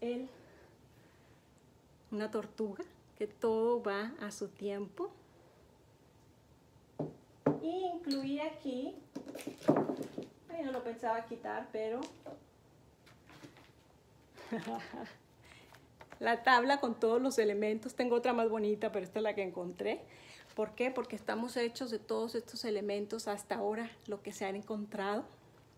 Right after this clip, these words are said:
la materia. Entonces hay que encontrar un equilibrio en todo esto.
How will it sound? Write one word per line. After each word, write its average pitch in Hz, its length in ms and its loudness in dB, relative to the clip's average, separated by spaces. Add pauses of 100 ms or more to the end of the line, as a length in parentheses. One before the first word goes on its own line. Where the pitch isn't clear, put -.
(180)
la 214 180 0
materia. 202 540 0 (560)
Entonces - 220 -8
hay 202 80 -2
que 226 100 -4
encontrar 214 380 0
un 226 120 0
equilibrio 214 720 -2 (420)
en 208 120 -8
todo 208 380 0
esto. 214 420 -4